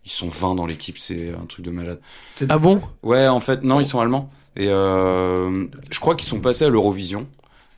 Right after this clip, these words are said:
Speaker 3: Ok.
Speaker 1: Et, euh, bah, du coup, c'est pour ça qu'ils cartonnent maintenant. Mais putain, vraiment, musicalement, c'est de la dance metal. Ça défonce, quoi.
Speaker 2: Putain.
Speaker 1: Et, euh, ils perdent ensemble plein d'amour, euh, en live.
Speaker 3: Ok.
Speaker 1: C'est trop bien.
Speaker 3: Ils sont
Speaker 1: Ça.
Speaker 3: vingt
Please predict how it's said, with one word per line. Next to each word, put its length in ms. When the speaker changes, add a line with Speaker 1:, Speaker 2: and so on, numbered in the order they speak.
Speaker 3:
Ok. 180
Speaker 1:
Et, 220
euh, 440
bah, 120
du 120
coup, 100
c'est 140
pour 140
ça 100
qu'ils 200
cartonnent 380
maintenant. 340
Mais 200
putain, 340
vraiment, 300
musicalement, 440
c'est 200
de 60
la 80
dance 260
metal. 220
Ça 200
défonce, 420
quoi. 160
Speaker 2:
Putain. 300
Speaker 1:
Et, 140
euh, 320
ils 120
perdent 220
ensemble 300
plein 180
d'amour, 440
euh, 40
en 160
live. 260
Speaker 3:
Ok. 120
Speaker 1:
C'est 300
trop 200
bien. 120
Speaker 3:
Ils 60
sont 200
Speaker 1:
Ça. 60
Speaker 3:
vingt 200